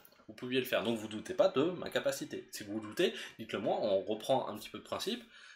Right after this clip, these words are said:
Mais, euh, voilà, aujourd'hui, je vous assure qu'on est capable de résoudre votre problème. Non, non, tout va bien, Florian, ok, j'ai compris, vous avez raison, j'ai compris votre choix.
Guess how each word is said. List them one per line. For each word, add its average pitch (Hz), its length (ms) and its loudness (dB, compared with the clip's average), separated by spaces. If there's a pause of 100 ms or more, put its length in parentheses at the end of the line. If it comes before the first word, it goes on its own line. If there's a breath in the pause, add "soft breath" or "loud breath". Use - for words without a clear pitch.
(140 loud breath)
Mais, 143 380 2
euh, 92 600 -6
voilà, 107 260 8
aujourd'hui, 92 320 -2
je 160 60 -4
vous 101 140 -4
assure 180 240 4
qu'on 135 140 -2
est 117 80 -4
capable 139 260 0
de 139 60 0
résoudre 123 260 2
votre 123 160 -2
problème. 110 400 -4 (960)
Non, 117 120 0
non, 131 160 2
tout 135 120 -2
va 107 100 4
bien, 123 140 2
Florian, 113 460 0
ok, 110 260 -4
j'ai 120 140 -4
compris, 120 420 -6 (360 loud breath)
vous 113 140 2
avez 104 160 4
raison, 107 380 0 (500 loud breath)
j'ai 113 100 -4
compris 113 260 -4
votre 98 180 -6
choix. - 220 -14